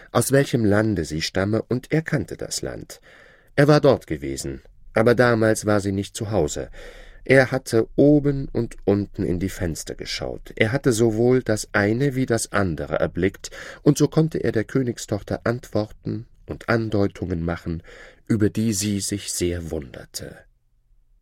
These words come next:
Sie bekam große Achtung vor seinem Wissen,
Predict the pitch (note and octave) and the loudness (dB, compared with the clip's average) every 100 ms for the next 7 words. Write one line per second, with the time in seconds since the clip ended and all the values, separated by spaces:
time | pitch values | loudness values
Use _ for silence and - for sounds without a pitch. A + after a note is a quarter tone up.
0 | _ _ - G#2+ A2 - A2 G#2+ G2+ A#2 | _ _ -4 0 0 0 -2 0 0 0
1 | - - - - E2 D#2+ G2 F#2+ G2+ G2+ | -2 -6 -10 -8 -8 -2 -2 0 -2 -4
2 | F#2+ E2+ - B1+ | -4 -6 -10 -14